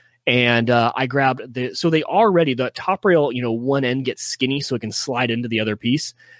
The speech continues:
but then they also come with, you can add more integrity to that joint by, they have kind of these steel joiners. So you slide the steel joiner on, you slide the two poles together, and, uh, and you've got it. So that's what I ended up going with for a mast. So I, I now have a twenty-four foot mast on top of my, you know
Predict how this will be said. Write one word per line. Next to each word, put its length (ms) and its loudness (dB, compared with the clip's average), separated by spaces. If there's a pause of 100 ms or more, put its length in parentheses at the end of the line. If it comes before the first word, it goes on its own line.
(100)
but 120 0
then 100 4
they 100 6
also 340 6
come 200 0
with, 140 2
you 60 4
can 120 -2
add 160 2
more 380 4
integrity 460 -2
to 100 -6
that 240 -4
joint 500 -2
by, 140 -2
they 100 0
have 220 -2
kind 120 -4
of 60 0
these 200 -2
steel 500 2
joiners. 640 -2
So 80 -2
you 40 0
slide 420 2
the 80 -2
steel 280 4
joiner 400 0
on, 200 0
you 100 -2
slide 240 -2
the 80 -2
two 180 -8
poles 260 -4
together, 480 0 (480)
and, 280 2
uh, 240 4
and 100 0
you've 100 -2
got 200 4
it. 100 -4
So 260 4 (720)
that's 300 0
what 100 6
I 100 6
ended 160 8
up 80 6
going 280 6
with 180 0
for 160 -2
a 60 0
mast. 560 -4
So 180 2
I, 260 4
I 140 -2
now 200 0
have 120 4
a 60 -2
twenty-four 800 2
foot 300 0
mast 360 -2
on 160 0
top 260 -4
of 140 -2
my, 240 2
you 160 0
know 260 -2